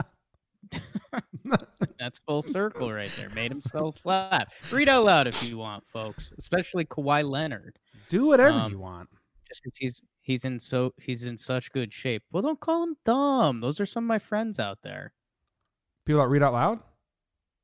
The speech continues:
Speaker 2: Yeah.
Speaker 1: I'm just saying there, the possibility that you skew dumb is there.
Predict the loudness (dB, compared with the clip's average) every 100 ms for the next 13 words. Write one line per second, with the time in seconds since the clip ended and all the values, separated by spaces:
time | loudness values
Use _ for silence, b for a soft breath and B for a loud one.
0 | _ _ -2 0 2 2 -2 -6 _ _
1 | _ _ _ _ _ 2 4 6 6 8
2 | 6 4 4 4 4 0 4 4 6 4
3 | 4 4 2 0 -2 -4 0 2 2 2
4 | 2 0 -4 -4 -4 -4